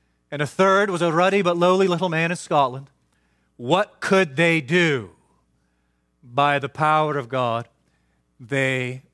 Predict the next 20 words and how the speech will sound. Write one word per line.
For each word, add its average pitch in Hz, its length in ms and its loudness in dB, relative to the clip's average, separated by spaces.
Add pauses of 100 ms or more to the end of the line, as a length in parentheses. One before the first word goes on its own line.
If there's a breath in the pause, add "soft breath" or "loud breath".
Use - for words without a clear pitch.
shook - 580 -10 (400)
the 113 120 -14
world. 110 400 -12 (800)
And 117 320 -8
Roger 131 540 -4
Nichol, 131 340 -10
of - 140 -14
course, 127 600 -10
is 127 240 -10
referring 120 580 -10
to 120 640 -10
the 120 160 -14
Reformation. 104 680 -14 (800)
And 101 320 -14
on 104 200 -12
October 135 420 -6
thirty-first 135 840 -8
of 117 260 -12
this 139 240 -8
month, 135 320 -6